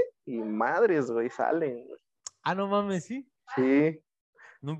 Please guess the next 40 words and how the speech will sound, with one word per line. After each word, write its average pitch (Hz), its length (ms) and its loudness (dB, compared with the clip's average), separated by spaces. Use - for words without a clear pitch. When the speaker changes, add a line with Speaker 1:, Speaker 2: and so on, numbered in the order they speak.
Speaker 2:
güey, 156 220 -8
Speaker 1:
Sí. 214 60 -8
Speaker 2:
pues 139 160 2
estaría 139 260 -4
bien 170 160 -4
verga, 170 200 -2
Speaker 1:
Casi 180 100 4
Speaker 2:
porque 208 140 0
Speaker 1:
no 202 80 6
Speaker 2:
ese 208 80 8
Speaker 1:
me 180 40 0
gusta 190 260 4
a - 40 2
mí 180 100 4
eso, 160 320 4
Speaker 2:
¿no? 139 120 0
Speaker 1:
pero 117 220 4
no, 156 360 -2
es 175 100 0
así, 151 180 2
Speaker 2:
Ah, 147 80 4
no, 170 120 4
Speaker 1:
güey. 170 120 4
Speaker 2:
a 156 100 2
ver, 160 120 -4
la 165 80 2
voy 165 120 2
a 156 60 2
ver. 160 180 0
Speaker 1:
Estuvo 139 420 -4
Speaker 2:
Porque 143 200 0
ese 196 100 -2
Speaker 1:
buena, 233 80 2
Speaker 2:
de 185 80 2
los 135 100 0
Speaker 1:
güey, - 140 -6
esa 127 60 -6
Speaker 2:
Anunnakis, 156 260 -4
Speaker 1:
película. 196 220 -6
Speaker 2:
güey, 233 280 -6